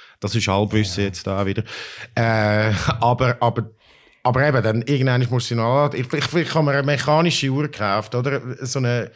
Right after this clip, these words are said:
Speaker 1: also eine, so eine Autom-, also ja, so eine, die halt mechanisch läuft. Und das finde ich so geil. Also ich finde es jedes Mal absolut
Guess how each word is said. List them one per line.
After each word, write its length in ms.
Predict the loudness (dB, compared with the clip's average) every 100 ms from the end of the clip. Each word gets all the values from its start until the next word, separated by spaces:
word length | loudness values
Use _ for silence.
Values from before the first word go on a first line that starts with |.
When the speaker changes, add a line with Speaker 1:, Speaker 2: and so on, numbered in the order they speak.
| -20 -6
Speaker 1:
also 160 | 0
eine, 120 | 0
so 120 | 0 -2
eine 160 | -2
Autom-, 260 | -2 -2 -4
also 180 | 0 2
ja, 200 | 2 2
so 100 | 0
eine, 340 | 0 0 0
die 80 | 0
halt 200 | -2 -4
mechanisch 440 | -4 -2 -2 0
läuft. 260 | -2 -2 -4 -18 -18 -18 -20 -8
Und 60 | -6
das 60 |
finde 260 | -2 0 0
ich 120 | 0
so 160 | 2 2
geil. 300 | 2 2 0
Also 180 | 0 -4
ich 80 | -6
finde 220 | -6 -6
es 40 |
jedes 380 | -2 -2 -2 -2
Mal 440 | 0 2 0 -2 _ _
absolut 760 | -8 -8 -10 -6 -2 -2 -6 -16